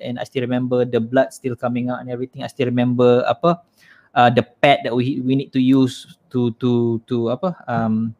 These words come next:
absorb all the blood semua tu kan. But then the C-section one, I, I think it was worse for her because dia nak jalan pun susah.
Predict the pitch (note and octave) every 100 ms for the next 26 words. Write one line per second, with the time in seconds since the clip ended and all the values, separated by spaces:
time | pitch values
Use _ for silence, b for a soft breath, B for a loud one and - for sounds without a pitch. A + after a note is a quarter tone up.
0 | _ _ _ _ _ _ B2+ B2+ C#3 B2+
1 | B2+ C3 B2 C3+ C3+ C#3 F3 E3+ A2+ A2+
2 | B2+ E3 D3 B2 - B3+ D4+ A#3 - -
3 | D3+ C3+ A2+ A2 A2+ A#2 _ _ _ _
4 | _ B2+ C#3 D#3+ F3 F3+ C4 F3 D#3 D3+
5 | C#3 E3 G3+ - E3 F#3+ F3 E3 C#3 E3+
6 | C#3+ C3 C3+ F3+ B3 A3 F3+ E3+ F3+ -
7 | -